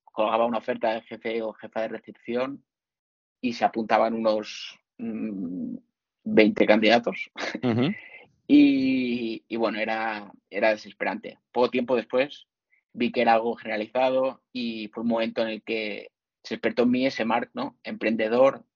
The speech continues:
Speaker 1: de años antes que sentía la necesidad de encontrar soluciones a, a esta situación, a este problema, a este reto, ¿no?
Speaker 2: Vale.
Speaker 1: Allí nació, allí nació la idea de Hotel Top Talent.
Speaker 2: Vale.
Speaker 1: Em,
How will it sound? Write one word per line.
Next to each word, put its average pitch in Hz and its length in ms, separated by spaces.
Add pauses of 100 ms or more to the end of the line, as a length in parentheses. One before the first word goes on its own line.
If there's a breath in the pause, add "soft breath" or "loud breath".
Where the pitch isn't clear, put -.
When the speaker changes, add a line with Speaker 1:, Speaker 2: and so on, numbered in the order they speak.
(120)
Speaker 1:
de 107 140
años 110 260
antes 113 320
que - 80
sentía 110 500
la 113 140
necesidad 104 440
de 110 60
encontrar 104 400
soluciones - 540
a, 50 320 (580)
a 113 140
esta 110 240
situación, 107 440
a - 80
este - 380
problema, - 400
a - 40
este - 180
reto, - 260
¿no? 110 160 (400)
Speaker 2:
Vale. 101 340
Speaker 1:
Allí 113 200
nació, 127 440 (300)
allí 113 220
nació 123 500 (140)
la 107 140
idea 110 120
de 113 60
Hotel 98 200
Top - 160
Talent. 127 300 (840)
Speaker 2:
Vale. 113 440
Speaker 1:
Em, 110 240